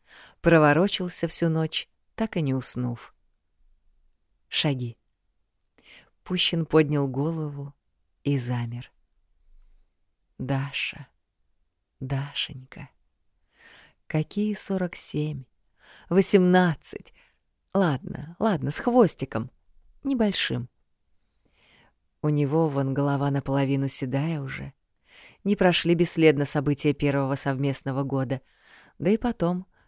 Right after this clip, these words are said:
жизнь время от времени задавала задачи. Слава богу, не с криминальным уклоном и без летальных исходов.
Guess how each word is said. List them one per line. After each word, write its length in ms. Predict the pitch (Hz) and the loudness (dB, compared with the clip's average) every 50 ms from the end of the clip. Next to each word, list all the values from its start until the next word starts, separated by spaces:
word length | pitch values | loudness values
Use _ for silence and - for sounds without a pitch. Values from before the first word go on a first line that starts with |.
| _ - | _ -6
жизнь 420 | 139 135 156 190 208 196 175 156 | -2 0 0 2 2 2 0 2
время 320 | 139 160 160 151 156 147 | 2 4 4 4 4 2
от 120 | 143 - - | 2 0 0
времени 400 | 139 156 196 202 196 175 170 165 | 0 2 2 2 2 2 0 0
задавала 500 | 139 156 139 147 143 127 135 131 135 135 | 0 2 2 2 0 0 0 -2 -2 -2
задачи. 600 | 127 143 139 131 131 131 127 - - - 127 127 - _ _ _ _ _ _ _ _ _ _ - - - - - - _ | -2 -2 -2 -2 -2 -4 -4 -4 -6 -8 -8 -10 -12 _ _ _ _ _ _ _ _ _ _ -20 -20 -20 -20 -20 -20 _
Слава 380 | - - 147 151 156 143 143 | -4 2 4 4 4 4 2
богу, 400 | 135 127 151 175 185 147 139 120 - - - _ _ _ _ | 0 0 0 0 0 0 -2 -4 -4 -8 -20 _ _ _ _
не 160 | 156 160 156 | 2 4 4
с 80 | - - | 4 2
криминальным 680 | - 147 147 143 139 139 139 143 151 156 139 135 131 - | 2 2 2 4 4 4 2 2 2 2 0 0 -2 -2
уклоном 600 | - 131 - - 131 135 151 175 175 165 156 160 - _ | -4 -4 -4 -2 0 0 2 2 0 -2 -4 -6 -8 _
и 80 | - 214 | -4 0
без 180 | 180 165 139 135 | 0 2 2 2
летальных 580 | 135 135 131 - 131 131 131 127 127 - - | 2 0 0 0 -2 -2 0 -2 -4 -4 -6
исходов. 640 | 123 - - - - 123 123 120 123 120 - - | -6 -6 -6 -6 -6 -6 -4 -4 -6 -8 -10 -14